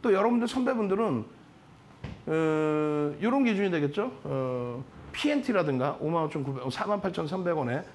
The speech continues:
이거 또 미-, 아예 이 대화를 아예 지워버렸네. 어느 날은 있고 어느 날은 없고.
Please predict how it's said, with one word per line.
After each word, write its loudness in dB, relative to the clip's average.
이거 -2
또 0
미-, 0
아예 2
이 -4
대화를 0
아예 2
지워버렸네. 2
어느 2
날은 2
있고 -2
어느 2
날은 0
없고. -4